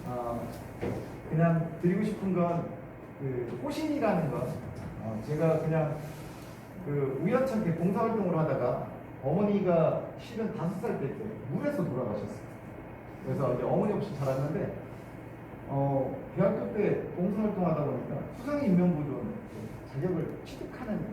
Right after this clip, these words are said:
과정이 생겨서 우연찮게 수상인명보존을 땄는데, 정말 많은 사람을 살려줬다는 거짓말이고, 열 명 넘는 사람을 살려줬어요. 애, 어른 합쳐서. 그런데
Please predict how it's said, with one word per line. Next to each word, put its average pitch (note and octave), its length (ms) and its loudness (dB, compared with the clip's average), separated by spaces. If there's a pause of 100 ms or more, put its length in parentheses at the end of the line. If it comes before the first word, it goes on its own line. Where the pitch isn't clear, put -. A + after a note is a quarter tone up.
(140)
과정이 D#3 320 0
생겨서 D#3+ 480 0 (400)
우연찮게 E3+ 520 2 (100)
수상인명보존을 D3 840 2
땄는데, D#3+ 460 0 (2000)
정말 D#4+ 380 6
많은 F3+ 300 8
사람을 D3 420 2
살려줬다는 D#3 600 0
거짓말이고, A#2 600 -4 (540)
열 E3+ 180 6
명 - 200 2
넘는 F3+ 300 4
사람을 F3 320 0
살려줬어요. F3+ 400 2 (280)
애, D3+ 180 4
어른 B2+ 320 2
합쳐서. - 400 -2 (1000)
그런데 F3 480 2